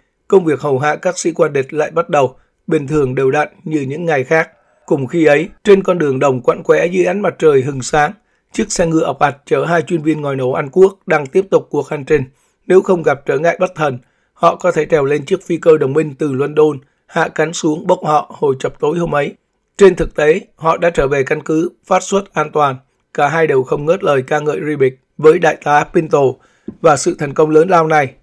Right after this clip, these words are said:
đã làm Pinto quên bẵng thẩm sát viên Jenkins. Nhưng Pinto quên,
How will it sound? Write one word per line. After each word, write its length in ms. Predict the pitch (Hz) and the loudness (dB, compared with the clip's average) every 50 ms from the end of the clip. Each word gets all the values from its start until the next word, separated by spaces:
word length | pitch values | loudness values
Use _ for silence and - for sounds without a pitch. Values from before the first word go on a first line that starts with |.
| _ | _
đã 120 | - 160 165 | -4 -2 0
làm 200 | 175 156 139 127 135 | 2 0 0 0 -2
Pinto 320 | 156 156 147 147 160 143 131 127 127 - - - | -6 -6 -4 -2 0 0 0 0 -2 -6 -12 -2
quên 240 | - 160 151 143 | 0 0 0 2
bẵng 200 | 139 147 160 175 180 - | 0 0 0 0 -6 -6
thẩm 200 | - 147 139 135 | -6 -6 -6 -6
sát 220 | - - 180 170 | -8 -8 -8 -6
viên 240 | 175 156 151 143 135 131 | -4 -4 -4 -4 -6 -4
Jenkins. 420 | - 160 147 135 - - 143 127 127 _ _ _ _ _ _ _ _ _ _ _ _ _ - | 0 0 0 0 0 -4 -4 -4 -6 _ _ _ _ _ _ _ _ _ _ _ _ _ -6
Nhưng 300 | - 175 170 151 143 131 131 - | 4 4 4 4 4 -4 -4 -2
Pinto 260 | 165 151 143 147 151 135 127 | -4 -2 -2 -2 -2 -2 0
quên, 220 | - 165 160 151 | 4 4 2 2